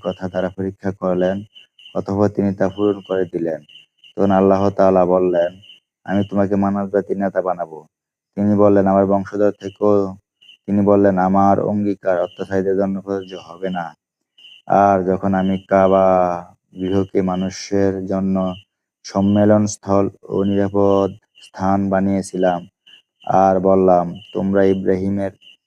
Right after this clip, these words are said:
দাঁড়ানোর স্থানকে সালাতের স্থান বানাও," এবং আমি ইব্রাহিম ও ইসমাইলকে আদেশ করলাম, "তোমরা আমার গৃহকে তাওয়াফকারী,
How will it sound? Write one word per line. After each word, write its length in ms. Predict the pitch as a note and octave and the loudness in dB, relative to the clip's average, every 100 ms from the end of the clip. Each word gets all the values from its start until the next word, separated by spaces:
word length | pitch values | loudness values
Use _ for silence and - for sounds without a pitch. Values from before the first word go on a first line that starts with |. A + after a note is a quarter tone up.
| _ | _
দাঁড়ানোর 440 | - G2 G2 G2 F#2 | 0 4 4 2 0
স্থানকে 520 | - F2+ F#2 F#2 G2+ G2+ | -4 -8 -6 0 2 2
সালাতের 500 | G2 E2+ E2+ F2 G2+ | 0 -4 -4 -4 -6
স্থান 280 | F#2 - F#2 F#2 | -6 -6 -6 -2
বানাও," 400 | F2+ F#2+ F2+ F2+ G2 _ _ - _ _ | 0 0 0 -2 -4 _ _ -20 _ _
এবং 140 | F#2 G2 | -2 2
আমি 160 | F#2+ G2+ G2+ | 2 2 0
ইব্রাহিম 440 | F#2 G2+ G2 G2+ - | 0 0 0 -2 -2
ও 80 | G2+ | 0
ইসমাইলকে 560 | G2 - F#2+ F#2+ F#2+ G2 | 0 -2 -6 -6 -4 -4
আদেশ 280 | F2+ F#2 F#2 | -4 -4 -8
করলাম, 400 | - F#2 F2 E2 D#2 _ _ - _ _ | -4 -4 -2 -4 -6 _ _ -20 _ _
"তোমরা 260 | G2 G2+ G2+ | -2 2 4
আমার 200 | G2 G2+ | 4 2
গৃহকে 540 | G2 F#2+ F#2+ F#2+ - G2+ G#2 A2+ - _ _ | 2 0 0 -2 0 0 0 -6 -20 _ _
তাওয়াফকারী, 720 | - F#2+ G2 G2 - G2 G2 | 0 2 4 2 0 2 2